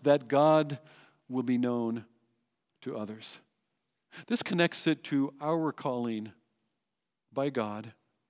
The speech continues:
under a different covenant, under the new covenant. As God's new covenant people, we also live out our identity and calling. As Israel did under that old covenant, under the, as their identity of God's redeemed people in Moses,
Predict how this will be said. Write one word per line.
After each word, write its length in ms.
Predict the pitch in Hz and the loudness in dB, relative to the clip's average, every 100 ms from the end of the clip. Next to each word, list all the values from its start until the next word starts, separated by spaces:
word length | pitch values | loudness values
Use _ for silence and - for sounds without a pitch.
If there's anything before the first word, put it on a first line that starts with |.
| _ _ - | _ _ -4
under 220 | 165 180 | -2 2
a 60 | 170 | 2
different 320 | 208 - 143 | 0 -2 -6
covenant, 400 | 131 98 90 - _ _ - | -6 -8 -10 -16 _ _ -4
under 140 | 180 | 2
the 100 | 202 | 4
new 200 | 190 226 | 6 4
covenant. 560 | 240 175 120 110 104 - _ 208 180 | 2 0 0 -2 -6 -14 _ -10 4
As 200 | 180 156 | 6 8
God's 340 | 220 220 160 | 6 6 2
new 340 | 180 220 262 262 | 2 4 4 4
covenant 540 | - 226 208 202 180 | 2 2 2 2 0
people, 460 | - 226 - 170 170 | 0 0 2 2 2
we 260 | 202 226 | 2 2
also 500 | 208 180 220 214 190 | 0 0 2 2 2
live 380 | 165 151 180 175 | 2 6 6 6
out 300 | 175 175 180 180 | 4 2 2 0
our 240 | 170 185 | -2 0
identity 580 | 190 160 156 143 143 143 | 2 2 2 2 2 2
and 120 | 127 | 0
calling. 460 | 113 135 127 113 98 - _ _ - 190 | 0 -2 0 -2 -6 -12 _ _ -10 2
As 280 | 196 202 - 202 | 6 6 4 0
Israel 500 | 233 262 214 208 202 | 6 6 6 8 8
did 460 | 165 196 226 190 - 190 | 8 8 8 8 4 -2
under 280 | 185 196 190 | 2 6 6
that 200 | 185 202 | 8 8
old 320 | 214 202 226 - | 8 8 6 6
covenant, 460 | 196 170 175 190 214 202 | 6 6 6 4 2 0
under 300 | 190 208 208 | 2 6 4
the, 200 | 160 156 | 4 0
as 240 | 190 185 143 | 4 4 6
their 280 | 175 214 220 | 6 8 6
identity 560 | 196 170 202 196 185 | 4 4 4 4 6
of 260 | 170 143 123 | 6 6 2
God's 360 | 165 190 175 | 2 4 2
redeemed 540 | 156 151 147 185 196 160 | 0 0 2 2 0 -2
people 400 | 196 190 190 180 | -2 2 4 2
in 100 | 175 | 4
Moses, 480 | 170 185 160 160 | 4 4 2 0